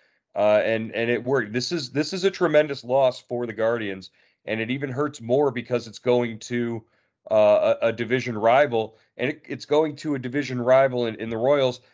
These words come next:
that has good young pitching that, that we know Sweeney is gonna be able to go over there and, and take, you know, sort of take hold of and take the reins of and, and, and lead a good group there. So,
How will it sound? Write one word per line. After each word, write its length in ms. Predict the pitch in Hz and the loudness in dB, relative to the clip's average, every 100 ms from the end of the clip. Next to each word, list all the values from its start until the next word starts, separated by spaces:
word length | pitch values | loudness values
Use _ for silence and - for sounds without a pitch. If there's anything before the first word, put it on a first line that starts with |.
| _ - | _ -4
that 260 | 104 120 | 2 2
has 400 | - - 143 151 | 2 0 2 2
good 340 | - - 139 127 | -2 -4 -4 -2
young 300 | 135 135 120 | -2 -2 -4
pitching 480 | - 151 - 95 82 _ _ _ | -4 -6 -4 -8 -10 _ _ _
that, 300 | 107 104 - | 0 0 0
that 160 | 107 110 | -6 -4
we 100 | 110 | -2
know 280 | 110 139 | 2 2
Sweeney 420 | 127 - 135 135 123 | 0 -8 -6 -4 -4
is 80 | |
gonna 180 | 110 120 | -4 -6
be 160 | 110 110 | -2 -2
able 160 | 123 | -2
to 60 | 113 | -4
go 260 | 98 107 117 | -2 0 0
over 220 | 135 113 | -2 0
there 340 | 107 107 107 | 0 0 -2
and, 260 | 95 101 101 | -2 -4 -4
and 200 | 90 92 | -8 -8
take, 300 | 123 113 - _ 110 | -8 -8 -8 _ -12
you 160 | 107 | -4
know, 60 | 98 | -4
sort 240 | - 110 | -4 -8
of 40 | 90 | -6
take 220 | - 123 | -4 -2
hold 300 | 104 139 127 | 0 0 4
of 180 | 107 107 _ _ _ _ | 2 0 _ _ _ _
and 120 | 95 | -12
take 220 | - 127 123 | -2 -2 0
the 80 | |
reins 400 | 101 104 120 123 | 0 0 0 0
of 200 | 110 101 | 2 2
and, 200 | 98 92 | 0 -4
and, 320 | 92 95 95 - | -4 -6 -6 -8
and 240 | 98 95 | -8 -4
lead 180 | 110 120 | -2 -2
a 80 | 104 | -2
good 260 | 110 107 | -2 -4
group 400 | 98 98 131 - | -6 -2 -2 -2
there. 240 | 107 98 95 | 0 2 0
So, 440 | - 104 101 - | 2 2 2 -2